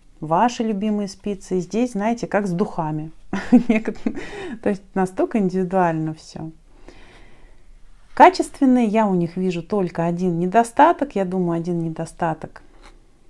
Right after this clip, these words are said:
насколько он для вас существенен или нет. А так, всё классно,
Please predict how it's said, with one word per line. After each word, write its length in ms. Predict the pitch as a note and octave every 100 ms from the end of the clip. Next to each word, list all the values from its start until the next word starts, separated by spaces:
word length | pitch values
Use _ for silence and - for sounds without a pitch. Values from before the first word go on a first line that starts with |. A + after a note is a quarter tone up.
| - - - - - - - - -
насколько 500 | F3 E3 F3+ E3 D#3+
он 80 | D#3
для 140 | E3
вас 220 | D#3+ D#3
существенен 760 | F3+ - F#3 E3 - E3 D#3 D#3 -
или 260 | G3+ D#3
нет. 580 | D3+ D#3 F#3+ B3 D#4+ - - - - - - - - - - - - - - -
А 80 | F#3
так, 380 | E3 G3+ B3+ -
всё 200 | - G3+
классно, 600 | G#3 A3+ B3 - F3+ F3